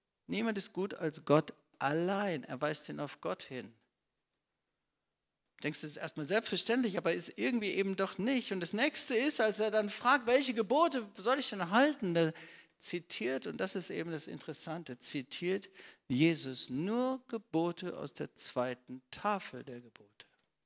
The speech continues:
Er lässt die ganzen ersten weg. Und ich meine, das ist damals eigentlich jedem Juden aufgefallen. Also wenn, heute gibt es viele, selbst viele Christen, die zehn Gebote nicht mehr auswendig können.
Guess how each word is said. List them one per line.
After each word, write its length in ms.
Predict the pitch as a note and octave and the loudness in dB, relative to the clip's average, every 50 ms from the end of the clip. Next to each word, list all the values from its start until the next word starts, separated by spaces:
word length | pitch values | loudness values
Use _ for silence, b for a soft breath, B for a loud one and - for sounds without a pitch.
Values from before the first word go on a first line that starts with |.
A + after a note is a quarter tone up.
| _ _ _ _ _ _ _ _ _ _ _ _ _ _ _ _ _ _ _ _ _ _ _ _ _ _ _ _ _ _ _ _ _ _ _ _ _ _ _ _ _ _ _ _ _ _ _ _ _ _ _ _ | _ _ _ _ _ _ _ _ _ _ _ _ _ _ _ _ _ _ _ _ _ _ _ _ _ _ _ _ _ _ _ _ _ _ _ _ _ _ _ _ _ _ _ _ _ _ _ _ _ _ _ _
Er 100 | - D#3 | -2 0
lässt 220 | F3+ F#3+ - G3 | 0 0 -2 -2
die 40 | F3+ | 0
ganzen 320 | A3+ A#3 B3+ - - - | 0 0 0 0 -4 -4
ersten 440 | - - A#3 A#3 - - A#3 G#3+ - | -4 -4 -4 -4 -4 -6 -8 -10 -10
weg. 260 | A#3 A#3 - - - _ _ _ _ _ _ _ _ _ _ _ _ _ _ _ _ _ _ _ _ _ _ _ _ _ _ _ _ _ _ _ _ _ _ _ _ _ _ _ _ _ _ _ _ _ _ _ _ _ _ _ _ _ _ _ _ _ _ _ _ | -12 -12 -12 -18 -20 _ _ _ _ _ _ _ _ _ _ _ _ _ _ _ _ _ _ _ _ _ _ _ _ _ _ _ _ _ _ _ _ _ _ _ _ _ _ _ _ _ _ _ _ _ _ _ _ _ _ _ _ _ _ _ _ _ _ _ _
Und 140 | G#3 A3+ A#3+ | -2 -2 -2
ich 120 | A#3 - | 0 2
meine, 280 | B3 B3 A#3+ A#3+ G#3 - - _ _ _ _ _ - | 4 4 4 2 0 -2 -8 _ _ _ _ _ 6
das 500 | G#3+ B3 D4 C#4+ B3 - - - - - | 8 8 8 8 6 2 -2 -4 -6 -4
ist 220 | - A#3 - - A3+ | -4 -4 0 4 4
damals 560 | A#3 A#3+ B3 B3+ B3+ B3+ B3 - - - - - | 4 4 4 2 0 0 0 -4 -6 -8 -8 -4
eigentlich 800 | _ G3+ B3+ D#4 E4 E4+ D#4 C#4 E4+ E4+ F4 E4 D4 C#4 - - | _ 4 6 6 6 6 2 0 -2 0 0 0 0 -2 -6 -10
jedem 440 | C#3+ D3+ C3+ F3 G3 G3+ E3+ D#3+ E3 | -12 -2 4 6 6 6 6 2 0
Juden 340 | D#3+ D#3 D3+ D#3 C#3+ D3 C3+ | -2 -2 -2 -2 -2 -4 -4
aufgefallen. 720 | B2 C3 B2+ - - B2+ - - - B2 A#2 A#2+ C3+ C#3 | -4 -6 -8 -8 -10 -14 -14 -10 -10 -10 -10 -10 -12 -12
Also 380 | D3 - D#3 - E3+ F3 E3 - | -10 -8 -4 -2 -2 -2 -2 -2
wenn, 220 | F3+ G3 G#3 F#3 - - - _ _ _ _ _ _ _ - - | -2 -2 -2 -2 -8 -14 -20 _ _ _ _ _ _ _ -4 0
heute 220 | A3 B3+ A#3+ A3+ | 0 2 2 0
gibt 180 | F3+ G3 - F#3+ | -6 -8 -8 -6
es 140 | F#3+ - | -6 -4
viele, 340 | - - A3 A3 A3 G#3+ G3+ | -4 -4 -4 -2 0 -2 -2
selbst 300 | F#3+ D#3+ F3 E3+ - - | -2 -4 -6 -6 -4 -6
viele 180 | - E3+ D3+ C#3+ | -6 -6 -6 -6
Christen, 380 | - - C4+ B3+ - - - | -8 -6 -6 -6 -6 -6 -8
die 140 | G3+ F3+ E3+ | -10 -10 -6
zehn 200 | - - F#3 E3+ | -4 -4 -4 -4
Gebote 340 | D#3+ D#3 - E3 E3 - D3 | -6 -6 -6 -6 -6 -6 -6
nicht 200 | C#3+ C3+ - - | -6 -6 -6 -6
mehr 100 | B2+ - | -6 -6
auswendig 460 | - A#2 - B2 A#2 A2+ A2 - - | -6 -6 -6 -8 -8 -8 -10 -12 -8
können. 340 | - B2+ A#2+ A2+ A#2 A2+ A2+ | -6 -4 -4 -2 -4 -6 -8